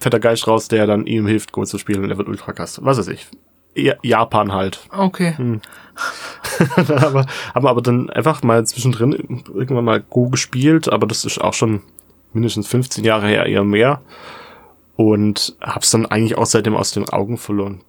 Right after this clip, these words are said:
Speaker 1: Die Regeln sind nicht so krass. Ich dachte, da wäre mehr dahinter, aber die Regeln sind gar nicht so krass.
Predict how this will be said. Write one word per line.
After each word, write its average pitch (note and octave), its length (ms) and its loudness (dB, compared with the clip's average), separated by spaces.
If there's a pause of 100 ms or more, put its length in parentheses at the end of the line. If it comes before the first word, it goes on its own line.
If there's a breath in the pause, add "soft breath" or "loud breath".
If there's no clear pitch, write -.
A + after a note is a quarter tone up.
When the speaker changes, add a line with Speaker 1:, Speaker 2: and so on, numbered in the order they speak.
(280 loud breath)
Speaker 1:
Die D3+ 80 6
Regeln B3 240 4
sind F#3+ 160 2
nicht A#3+ 160 2
so B3 120 2
krass. - 280 -2
Ich C3+ 100 -4
dachte, F3+ 240 0
da F3 140 6
wäre F3 120 6
mehr F3+ 140 2
dahinter, E3 380 0
aber C3 120 0
die C3 100 -2
Regeln D#3+ 260 0
sind C#3+ 140 -6
gar C#3+ 120 -4
nicht E3 140 -4
so D#3 100 -6
krass. - 340 -8